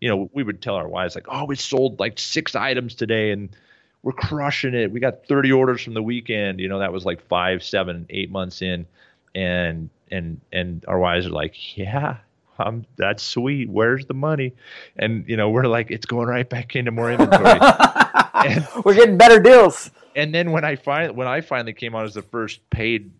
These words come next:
Speaker 1: employee, if you will, uh, I, I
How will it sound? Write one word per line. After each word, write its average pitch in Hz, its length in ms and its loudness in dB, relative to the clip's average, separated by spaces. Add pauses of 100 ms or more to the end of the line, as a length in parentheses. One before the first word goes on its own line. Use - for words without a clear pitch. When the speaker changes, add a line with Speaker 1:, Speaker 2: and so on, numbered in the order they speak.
Speaker 1:
employee, 107 720 -6
if 95 140 -6
you 104 100 -4
will, 98 440 -4
uh, 90 380 -4 (160)
I, 87 260 -12
I 104 300 -4